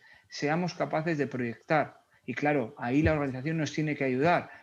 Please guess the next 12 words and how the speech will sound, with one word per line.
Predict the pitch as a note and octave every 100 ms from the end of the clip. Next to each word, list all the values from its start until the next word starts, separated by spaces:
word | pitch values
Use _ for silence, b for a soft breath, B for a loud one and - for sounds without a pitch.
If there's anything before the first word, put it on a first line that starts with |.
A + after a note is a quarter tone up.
| -
porque | B2 A#2+
si |
a | B2
mí | D#3 F3
me |
están | A#2+ C#3+ C#3
pidiendo | C3+ D#3+ F3 B2 A#2
el |
aquí | A#2 G#2+ F3
y | E3 B2
el | A2+
ahora, | C3+ F3 C#3+ D#3